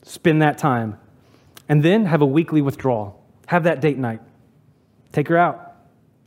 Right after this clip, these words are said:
Spend that time with her. And for her, it might not be she wants to go out. She wants to stay in.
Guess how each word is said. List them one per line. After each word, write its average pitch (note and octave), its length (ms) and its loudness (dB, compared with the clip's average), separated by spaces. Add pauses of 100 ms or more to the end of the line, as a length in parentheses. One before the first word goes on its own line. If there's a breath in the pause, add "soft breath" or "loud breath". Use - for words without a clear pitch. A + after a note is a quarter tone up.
(100)
Spend D#3+ 240 2
that D#3+ 100 0
time E3+ 200 2
with C#3+ 120 0
her. G#2 180 -4 (580 soft breath)
And C#3 80 0
for D#3 120 0
her, F3+ 360 0 (220 loud breath)
it D3 100 2
might E3 160 2
not D#3+ 160 2
be E3+ 120 2
she E3 140 -4
wants D3 180 0
to C3+ 40 -6
go B2 140 0
out. A#2 220 0
She - 100 -2
wants D3+ 160 2
to C3 60 -10
stay C#3+ 260 0
in. B2+ 200 0